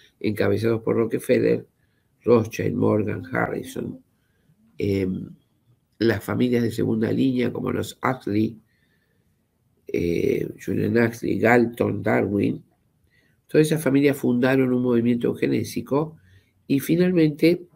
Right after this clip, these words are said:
hacen un organismo de gobierno en el año mil novecientos tres. Cuando muere la reina Victoria, se asocian con la corona inglesa y la nobleza negra europea. El libro se llama Club de los trescientos,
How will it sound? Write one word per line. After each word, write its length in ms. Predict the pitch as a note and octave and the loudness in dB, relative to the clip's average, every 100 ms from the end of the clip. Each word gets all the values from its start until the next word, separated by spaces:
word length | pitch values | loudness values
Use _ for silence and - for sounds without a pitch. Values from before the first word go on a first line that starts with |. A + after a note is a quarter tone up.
| _ | _
hacen 320 | C3 B2+ A#2+ | -4 0 0
un 140 | B2+ B2+ | 2 2
organismo 480 | B2 B2+ B2+ B2+ | 0 0 -2 0
de 80 | A#2+ | 0
gobierno 800 | A#2 A#2+ D#3+ D#3+ C3 B2+ C3+ C#3 | 2 2 2 0 0 0 -2 -2
en 140 | A2+ A2 | -6 -4
el 160 | A2 | -2
año 180 | B2 B2+ | 0 0
mil 220 | B2 B2+ | 0 0
novecientos 920 | C3 A#2+ A#2+ D3 C#3+ C#3+ D3+ D3+ - - _ _ - _ _ _ _ _ _ | 0 0 -2 -2 -2 -2 -2 -2 -4 -16 _ _ -20 _ _ _ _ _ _
tres. 440 | - D#3 A2+ - - | 8 8 8 0 -10
Cuando 300 | A#2 A2+ A#2 | -4 0 0
muere 280 | C3 D#3+ D#3 | 4 4 4
la 140 | C3+ | 2
reina 280 | B2+ C#3 C3+ | 0 0 0
Victoria, 580 | B2+ A#2+ - D#3 D#3 D#3+ | -2 0 4 4 4 2
se 160 | D#3+ | 0
asocian 380 | B2+ C3+ C3+ C#3 | -4 -4 -4 -4
con 160 | C3 A#2 | -4 -4
la 120 | A2 | -4
corona 300 | A2 A#2 A#2+ | -4 -4 -2
inglesa 460 | C3 C3+ C3 - C#3+ | 0 2 2 0 -4
y 40 | |
la 120 | C3 | -4
nobleza 400 | A2 G#2 A2 A#2 | -4 -4 -4 -6
negra 240 | A#2 A2+ A2 | -6 -4 -2
europea. 480 | G#2 G2 A2 A2 _ _ _ _ _ | -4 -6 -10 -14 _ _ _ _ _
El 180 | - A#2+ | -2 2
libro 240 | C#3 E3 D#3 | 4 4 2
se 120 | B2+ | 0
llama 300 | B2 C3 A#2+ | -2 0 -2
Club 200 | C3 B2+ | -2 -2
de 100 | B2 | 0
los 140 | A2 | -2
trescientos, 800 | - A2+ - B2 A2 - D#3+ - | -2 -6 -2 -2 -2 -4 -6 -6